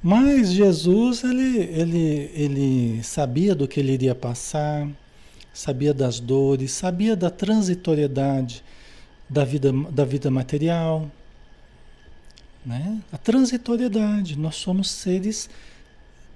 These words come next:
transitórios aqui, somos transeuntes, né?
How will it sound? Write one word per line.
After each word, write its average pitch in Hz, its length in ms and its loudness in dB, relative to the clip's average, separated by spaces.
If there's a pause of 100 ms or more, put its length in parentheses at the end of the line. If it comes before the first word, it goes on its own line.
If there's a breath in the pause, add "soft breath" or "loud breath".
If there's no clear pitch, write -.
transitórios 240 960 2
aqui, 127 480 -4 (300)
somos - 380 -4
transeuntes, 190 920 0
né? 175 120 -6